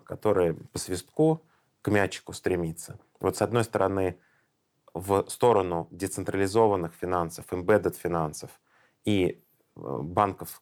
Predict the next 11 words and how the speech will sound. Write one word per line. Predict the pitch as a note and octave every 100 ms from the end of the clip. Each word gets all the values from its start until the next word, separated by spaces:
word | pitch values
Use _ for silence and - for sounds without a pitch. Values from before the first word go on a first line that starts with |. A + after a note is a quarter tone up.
| -
как | F2 -
сервисы | - D#3 E3 G#2+ -
стремятся | - G2+ G#2 G2+ - F2
банки, | B2 E3+ F3 - -
самые | A2 G2+ F2+
продвинутые, | - G2 F#2+ E2+ E2 - - _ _
они | - G#2 C3
плывут | A#2+ A#2 A2+
со |
стороны | G#2+ G#2+ G#2+
банков. | G2+ G2+ E2+ E2 E2+